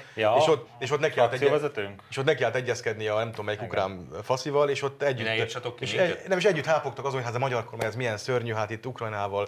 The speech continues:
Speaker 1: Ö,
Speaker 2: nem,
Speaker 1: de
Speaker 2: nem keresi a közös hangot, és
Speaker 1: ha jól
Speaker 2: blokkolja
Speaker 1: tudom,
Speaker 2: Ukrajna
Speaker 1: egyébként ez
Speaker 2: csatlakozását,
Speaker 1: a,
Speaker 2: meg hasonló.
Speaker 1: ez az ukrán fasz, ennek magyar állampolgársága van amúgy, és tényleg valami ottani helyi ruszin, de ő nem ellenséges a magyarokkal állítólag. Tehát ő
Speaker 3: A ruszin?
Speaker 1: kvázi így, igen, tehát ő
Speaker 3: Hmm.
Speaker 1: kvázi így,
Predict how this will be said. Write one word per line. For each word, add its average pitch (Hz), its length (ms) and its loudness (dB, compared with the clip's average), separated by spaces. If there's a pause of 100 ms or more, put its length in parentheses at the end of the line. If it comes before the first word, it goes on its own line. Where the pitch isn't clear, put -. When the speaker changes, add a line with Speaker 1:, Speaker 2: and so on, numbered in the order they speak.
Speaker 1:
Ö, 123 40 -2
Speaker 2:
nem, 123 220 2
Speaker 1:
de 135 160 4
Speaker 2:
nem 143 140 2
keresi 120 340 -2
a 101 380 -4
közös 139 320 -2
hangot, 110 440 -4
és 107 200 -6
Speaker 1:
ha 113 80 2
jól 135 80 6
Speaker 2:
blokkolja 131 220 6
Speaker 1:
tudom, 120 140 2
Speaker 2:
Ukrajna 120 140 2 (100)
Speaker 1:
egyébként 120 240 0
ez 120 60 -4
Speaker 2:
csatlakozását, 113 340 4
Speaker 1:
a, 110 60 2
Speaker 2:
meg 107 80 2
hasonló. 107 420 -4
Speaker 1:
ez 107 100 -2
az 107 120 -2
ukrán 113 400 -2
fasz, 101 220 -6
ennek 98 240 -8
magyar 95 220 -4
állampolgársága 87 840 -4
van 85 140 -8
amúgy, 90 540 -10
és - 160 -14
tényleg 95 260 -2
valami 87 460 -6
ottani 87 340 -8
helyi 90 180 -4
ruszin, 92 380 -12
de 92 120 -2
ő 95 100 -4
nem 90 260 -6
ellenséges 82 640 -10
a 82 60 -18
magyarokkal 82 480 -12
állítólag. 80 580 -10 (340)
Tehát 82 220 -12
ő 87 100 -12
Speaker 3:
A 92 100 -6
ruszin? 85 220 -2
Speaker 1:
kvázi 85 180 -8
így, 87 200 -16
igen, 127 320 0
tehát 113 200 -2
ő 113 40 -4
Speaker 3:
Hmm. 107 80 -4
Speaker 1:
kvázi 104 340 2
így, 101 220 -6